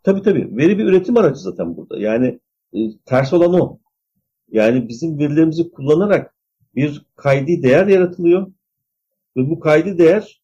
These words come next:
fiziki herhangi bir üretimle ilişkili değil.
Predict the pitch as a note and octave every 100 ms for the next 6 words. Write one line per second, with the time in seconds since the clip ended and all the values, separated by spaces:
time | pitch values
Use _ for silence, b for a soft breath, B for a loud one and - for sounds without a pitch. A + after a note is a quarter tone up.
0 | _ _ - B2+ D#3 - F#3 D3 C3+ D3+
1 | G#3 G#3 F3+ E3+ C#3+ C#3 C3 C3 A2+ -
2 | G2+ - - C3 G3 F#3+ F3+